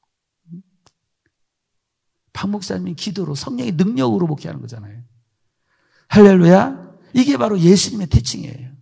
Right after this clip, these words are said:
영적인 권위를 가지고 실질적인 하나님의 능력을 보여가면서. 할렐루야. 그래서, 아, 저는 십사 년 동안 못했어요. 십사 년 동안은 말씀으로 가르치는,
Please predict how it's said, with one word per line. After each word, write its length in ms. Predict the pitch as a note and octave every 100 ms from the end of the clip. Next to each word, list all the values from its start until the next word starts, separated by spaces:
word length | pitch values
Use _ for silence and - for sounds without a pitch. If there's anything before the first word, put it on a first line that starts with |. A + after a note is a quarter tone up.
| _ _ _ _ _ _ _ E3+
영적인 460 | F#3 - G3 E3
권위를 360 | - F3+ E3+ C#3+
가지고 560 | A#2+ A#2+ - - - _ _ _ _ _
실질적인 460 | - D4 - B3+ G#3+
하나님의 280 | G#3 G3 D#3+
능력을 500 | G#3+ F4 F4+ D4+ -
보여가면서. 720 | A3 G3+ D#3+ C3+ A#2+ A2+ - - _ _ _ _ _ _ _
할렐루야. 880 | G#3+ G#3 G3+ F3+ G3+ A3+ D4 - - _ _ _ _
그래서, 220 | - D3
아, 40 | C#3+ - - - -
저는 180 | G#3
십사 300 | F#3+ - -
년 120 | B3+ G#3
동안 220 | F#3+ D#3
못했어요. 420 | C#3 - - _ _ _ _ _ _ _ _
십사 320 | - - A#3
년 160 | G#3+ F#3
동안은 500 | F#3 E3+ E3 - F3
말씀으로 520 | E3 G3 - A#3 G3
가르치는, 440 | D3+ D3 - C3+